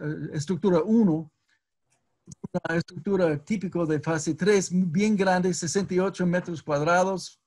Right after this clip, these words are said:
una familia extendida, ah, viviendo allá. Hu-, hubo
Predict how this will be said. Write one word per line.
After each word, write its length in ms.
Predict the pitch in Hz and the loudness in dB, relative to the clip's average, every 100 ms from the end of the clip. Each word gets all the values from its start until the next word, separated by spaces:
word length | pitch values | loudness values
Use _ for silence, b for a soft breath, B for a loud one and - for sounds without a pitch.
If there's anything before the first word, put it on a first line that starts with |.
| - | -10
una 460 | 180 190 175 170 | -4 0 0 -2
familia 420 | 147 175 202 196 165 | 0 0 2 2 0
extendida, 760 | 151 - 185 214 202 185 - b b b b b _ - | -4 -8 -4 0 2 2 0 b b b b b _ -6
ah, 640 | 151 156 156 151 156 147 - 196 185 - - _ _ _ | -2 0 0 0 -2 -6 -10 -16 -20 -20 -20 _ _ _
viviendo 680 | 165 156 185 185 214 214 202 | -4 0 2 4 6 6 8
allá. 500 | 185 190 190 190 - _ _ _ 202 | 6 4 0 -2 -6 _ _ _ -10
Hu-, 220 | 208 214 | -6 -4
hubo 180 | 185 214 | -4 -4